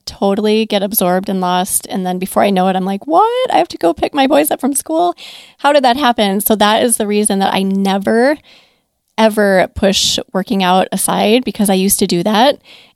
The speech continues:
And then it would be, like, five o'clock at night. I didn't wanna work out. I would stress about it. I would debate with myself, like, "Why didn't you just do it earlier?" So now I just do it. Like, that is my number one first thing I do every morning is go to the basement and work out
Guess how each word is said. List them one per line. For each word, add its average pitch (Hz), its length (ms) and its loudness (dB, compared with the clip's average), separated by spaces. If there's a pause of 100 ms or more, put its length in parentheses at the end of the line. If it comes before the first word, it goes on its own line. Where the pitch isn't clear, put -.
And 214 160 4
then 214 160 4
it 208 100 2
would 202 140 0
be, 190 240 -2
like, 180 160 -2
five 196 220 -2
o'clock 190 280 -6
at - 80 -6
night. 247 400 4
I 196 80 0
didn't 180 260 -2
wanna 180 180 -4
work 180 200 -6
out. 233 240 4
I 190 80 4
would 185 160 -2
stress - 340 0
about 220 300 2
it. 220 160 2
I 214 100 4
would 190 140 0
debate 226 400 2
with 240 140 2
myself, 226 560 2
like, 220 160 -2
"Why 240 320 0
didn't 247 180 0
you 220 100 0
just 208 240 -2
do 202 140 -2
it 254 80 -4
earlier?" 247 480 2 (440)
So - 180 0
now 226 640 4
I 240 160 2
just 214 260 -2
do 185 220 0
it. 170 160 2
Like, 185 300 -4
that 190 200 0
is 190 220 -2
my 190 140 -2
number 208 640 2
one 185 380 0
first - 300 -6
thing 185 160 -2
I 190 80 -2
do 208 180 0
every 190 260 -2
morning 196 460 -2 (440)
is 190 540 -2
go 214 140 -4
to 220 80 0
the 277 100 0
basement 254 560 0
and 202 140 -4
work 202 180 -4
out 202 400 2